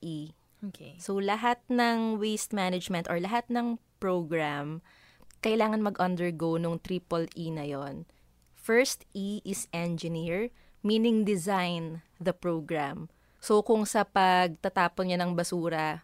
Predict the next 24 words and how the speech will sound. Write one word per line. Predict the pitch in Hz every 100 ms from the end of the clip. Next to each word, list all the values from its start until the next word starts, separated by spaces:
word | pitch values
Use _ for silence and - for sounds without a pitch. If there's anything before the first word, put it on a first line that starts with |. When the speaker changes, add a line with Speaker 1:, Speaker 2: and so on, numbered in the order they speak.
| -
Speaker 1:
mag-designate | 226 208 262 247 247 226 220 -
ka | 202
muna | 190 175 175 165 156 - _ _ _ _ _
paano, | 262 233 226 208 175
paano | - 233 226
yung | 240
magiging | 226 196 196
sistema. | 196 196 - 165 170
I-engineer | - - 247 226 226 226 208
natin, | 180 175 156 147 180
step | 175 240 226
by | 202 196
step, | - 175 143
yung | 180 180
mechanics. | 175 156 139 143 - - - - - -
Kapag | - 202 262
nabuo | 311 247 254 262
na, | 247 180 165 180
na-engineer | 180 214 226 233 269
mo | 269 269
na | 254
yung | 254
program, | - 190 170 175 170 - - _
educate. | 185 190 165 175 - 156